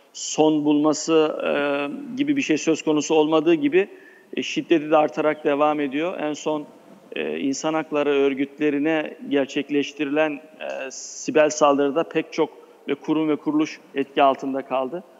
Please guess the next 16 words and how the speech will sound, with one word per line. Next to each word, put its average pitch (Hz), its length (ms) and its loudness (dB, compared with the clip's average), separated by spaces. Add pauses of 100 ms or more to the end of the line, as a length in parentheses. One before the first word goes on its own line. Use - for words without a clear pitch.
(240)
Daha 147 220 2
önce 147 260 -8
de 147 120 -8
Amerika'nın 143 520 -10
beş 143 200 -8
yüz 131 220 -8
büyük, 143 360 -2 (160)
e, 76 500 -6
şirketi - 840 -4 (320)
Rusya 147 340 -4
saldırısı 135 540 2
karşısında, 135 760 0 (460)
e, 135 220 0
bilgileri 139 500 2
hacklenmiş 143 680 -2
ve, 147 200 4